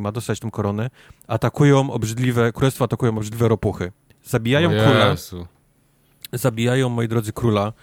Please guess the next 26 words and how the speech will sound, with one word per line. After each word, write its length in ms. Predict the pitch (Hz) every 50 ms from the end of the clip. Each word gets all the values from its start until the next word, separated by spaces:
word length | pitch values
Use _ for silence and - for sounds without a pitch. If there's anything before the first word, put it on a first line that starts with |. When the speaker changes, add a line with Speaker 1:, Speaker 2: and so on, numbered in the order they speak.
| - - - - - - -
Speaker 1:
porywają 560 | - 131 123 123 117 135 139 156 151 147 143 131
braci 520 | 135 135 120 110 - - 98 95 107 120 - _ -
Reggie'ego, 540 | 117 113 110 107 113 107 101 101 101 104 117 - _ _ _ _ -
niszczą 480 | 113 117 139 170 170 - - 160 139 131
totalnie 440 | - 127 - 143 139 135 131 127 123
zamek 500 | 120 120 110 104 104 107 117 - - - _ _ _ _ - - _ _ _ -
i 220 | 127 127 131 131 120
właściwie 420 | 123 123 110 - - 131 127 117
przejmują, 720 | - - 135 123 127 127 123 120 117 113 113 113 113 110 110 -
przejmują, 600 | - 120 117 117 117 117 113 110 107 107 107 101
wiesz, 300 | 98 95 - - - -
całe, 520 | - - 123 117 113 107 104 107 107 104 -
całe 240 | - 120 107 107 -
królestwo. 560 | - 107 107 101 101 - - - 110 107 113 _ _ _ - - - _ - - -
I 80 | - 113
do 120 | 147 156
nas, 260 | 139 113 117 117 -
naszego 300 | - 113 - - 110 110
właśnie 260 | 107 107 - - 101 -
szczurka, 340 | - - 135 120 - 110
którym 200 | - - 110 107
kierujemy, 360 | - - 101 101 101 101 104 107
Reggie'ego, 480 | 113 104 107 104 95 98 98 104 120 - _ _ _ _ -
e, 420 | 110 101 104 104 107 104 104 104
będzie 240 | 104 113 113 117 120
należało, 760 | 120 117 113 113 113 104 113 107 104 107 107 113 123 139 139